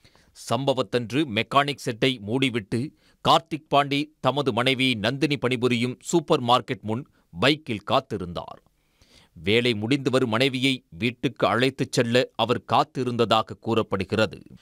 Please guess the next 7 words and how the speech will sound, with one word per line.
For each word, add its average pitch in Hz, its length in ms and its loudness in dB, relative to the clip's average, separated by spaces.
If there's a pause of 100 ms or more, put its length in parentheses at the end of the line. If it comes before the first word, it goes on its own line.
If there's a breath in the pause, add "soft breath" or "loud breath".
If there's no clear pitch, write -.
(400 soft breath)
அப்போது 147 580 2
அங்கு 131 280 0
நந்தினியின் 147 580 0
சகோதரர்கள் 127 800 2 (160)
பாலமுருகன், 131 680 2 (100)
தனபாலன் 131 500 2
மற்றும் 117 380 -6